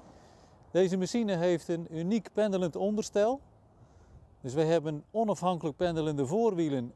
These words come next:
en onafhankelijk pendelende achterwielen. En bovendien zit hier spoorbreedteverstelling op.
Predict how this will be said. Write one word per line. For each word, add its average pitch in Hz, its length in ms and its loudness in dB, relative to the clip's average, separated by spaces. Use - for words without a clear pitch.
en 147 200 -10
onafhankelijk 180 680 -2
pendelende 147 460 -2
achterwielen. 202 640 0
En 139 120 -2
bovendien 180 480 2
zit 202 160 0
hier 175 180 0
spoorbreedteverstelling 202 1120 0
op. 214 160 0